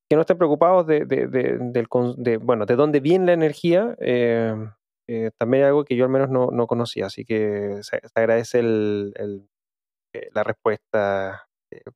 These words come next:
bastante concisa y, y bastante interesante también. Ahora, em, la, la, hemos, hemos hablado de la reorganización de este mapa,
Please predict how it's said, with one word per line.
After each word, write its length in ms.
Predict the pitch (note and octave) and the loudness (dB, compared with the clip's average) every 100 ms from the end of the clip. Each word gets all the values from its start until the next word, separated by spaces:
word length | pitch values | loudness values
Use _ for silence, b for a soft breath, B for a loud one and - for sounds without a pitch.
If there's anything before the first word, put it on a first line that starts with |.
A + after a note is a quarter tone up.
| _ - | _ -8
bastante 460 | G#2+ G#2 A#2+ A2+ A#2+ | -6 -2 0 0 0
concisa 580 | A2 - A2 - A2 | -2 -4 -6 -2 -2
y, 300 | G#2 G2+ G2 _ _ _ _ | -2 -6 -12 _ _ _ _
y 160 | A2+ A2+ - - | -18 -18 -20 -10
bastante 420 | G2+ - G#2+ G2+ | -8 -4 -4 -4
interesante 480 | A2+ G#2+ G2 G#2+ A2 | -2 -2 -2 -4 -2
también. 320 | G#2 G#2 G2 - _ _ _ _ _ _ _ _ | 0 -2 -4 -10 _ _ _ _ _ _ _ _
Ahora, 380 | D#3 E3 F3 F3 _ _ | 2 4 4 0 _ _
em, 760 | D#3+ D#3+ D#3 D3+ D3 C#3+ C#3 A#2+ _ _ _ _ _ _ _ _ _ _ _ _ _ _ _ _ _ _ _ - | 2 4 4 4 2 0 -2 -4 _ _ _ _ _ _ _ _ _ _ _ _ _ _ _ _ _ _ _ 0
la, 1080 | E3 D#3+ D#3+ D#3 D#3 D3+ D3+ C#3+ C#3+ C#3 - - | 4 4 6 4 4 4 4 4 4 2 -2 -4
la, 680 | - C3+ C3 B2+ B2+ B2 B2 | -2 0 2 2 2 0 0
hemos, 300 | - F3+ - | 0 0 2
hemos 240 | F3 F#3+ | 2 2
hablado 380 | F3+ E3 E3+ F3+ | 2 2 4 4
de 100 | D#3+ | 2
la 120 | D3 C#3 | 2 2
reorganización 760 | C#3+ C#3+ C#3 C3+ B2 - D3 | 2 2 0 0 -4 0 0
de 60 | C#3+ | 0
este 140 | - | -4
mapa, 380 | C3 B2+ C3 | -4 -2 -4